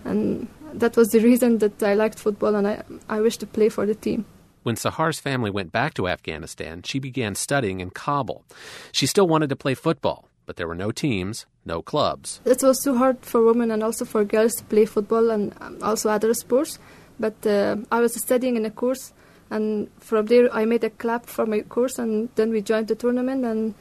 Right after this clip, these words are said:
Speaker 1: that was the beginning.
Speaker 2: There were a lot of girls interested in playing, Sahar says, but not so many Afghans interested in seeing girls play.
Speaker 1: At the beginning, when I started playing football, I had many problems just from coming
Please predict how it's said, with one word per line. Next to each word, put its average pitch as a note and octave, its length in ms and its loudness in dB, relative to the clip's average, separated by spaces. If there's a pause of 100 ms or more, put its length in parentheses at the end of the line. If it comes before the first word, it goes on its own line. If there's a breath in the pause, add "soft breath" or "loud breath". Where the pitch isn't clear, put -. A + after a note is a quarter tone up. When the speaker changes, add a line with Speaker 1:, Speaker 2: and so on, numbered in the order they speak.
(260 loud breath)
Speaker 1:
that A#3+ 220 -2
was A#3+ 80 0
the A3+ 80 -4
beginning. G#3+ 420 0 (360)
Speaker 2:
There C3 140 2
were C3 120 6
a A#2+ 60 6
lot B2 200 4
of C#3 100 0
girls A#2 360 2
interested C3+ 440 -2
in G#2+ 120 -2
playing, D#3 360 0
Sahar D#2 420 -6
says, E2+ 500 -10 (160)
but F2 220 -4
not A#2+ 220 -4
so D#3+ 140 -4
many C3 180 -2
Afghans A#2 500 -2
interested G#2+ 520 -4
in F#2+ 180 -8
seeing B2 400 0
girls E2+ 300 -6
play. G2+ 480 -6 (180)
Speaker 1:
At A#3+ 140 -2
the B3 60 -2
beginning, C4 560 2 (100)
when B3 320 4
I A#3+ 100 4
started B3+ 380 2
playing A#3+ 220 4
football, A3 360 2
I A3 80 4
had A#3+ 220 2
many B3 180 4
problems A3 580 0 (160)
just A3 320 -2
from G#3 220 0
coming G#3+ 480 4